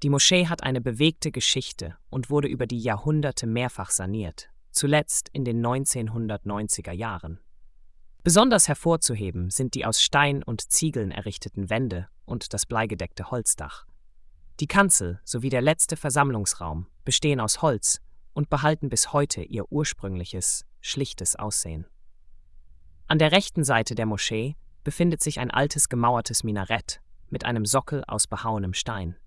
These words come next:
Interessant ist auch der dreiflügelige Horhorbrunnen am Eingangsbereich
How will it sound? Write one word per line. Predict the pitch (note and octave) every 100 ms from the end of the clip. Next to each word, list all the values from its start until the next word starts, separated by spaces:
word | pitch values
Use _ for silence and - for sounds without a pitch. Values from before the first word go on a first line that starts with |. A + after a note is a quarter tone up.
| - - - - - - -
Interessant | - D#3 E3 - E3+ F3
ist | - -
auch | - -
der | A2+
dreiflügelige | - B2+ - D3 D3 B2 A2 G2+
Horhorbrunnen | D#3 E3 B2 F#2+ F2+ G2 F2+ E2 F2+ -
am | A2+
Eingangsbereich | A2+ C#3+ A2+ F2+ - F#2 E2 E2 -